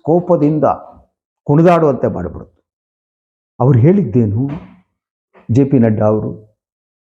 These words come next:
ಅದ್ರ ಜೊತೆ ನೀವು ಇನ್ನೊಂದು ತಗೋಬೇಕು. ಜೆ ಪಿ ನಡ್ಡಾ ಅವರ ಮಾತು ಅಂದ್ರೆ ಅಮಿತ್ ಶಾ ಮಾತು, ಜೆ ಪಿ ನಡ್ಡಾ ಮಾತು ಅಂದ್ರೆ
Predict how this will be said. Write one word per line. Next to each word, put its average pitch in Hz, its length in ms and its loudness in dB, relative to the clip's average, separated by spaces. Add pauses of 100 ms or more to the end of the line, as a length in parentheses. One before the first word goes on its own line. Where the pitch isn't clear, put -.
(220)
ಅದ್ರ 220 180 2
ಜೊತೆ 269 220 2
ನೀವು 220 180 4
ಇನ್ನೊಂದು 254 220 2
ತಗೋಬೇಕು. 175 380 -2
ಜೆ 139 220 0
ಪಿ 208 160 0
ನಡ್ಡಾ 220 300 0
ಅವರ 220 140 0
ಮಾತು 208 320 0
ಅಂದ್ರೆ 277 180 2
ಅಮಿತ್ 202 220 -2
ಶಾ 214 180 -2
ಮಾತು, 214 580 -4 (260)
ಜೆ 156 100 2
ಪಿ 202 160 2
ನಡ್ಡಾ 202 260 2
ಮಾತು 196 300 0
ಅಂದ್ರೆ 302 540 0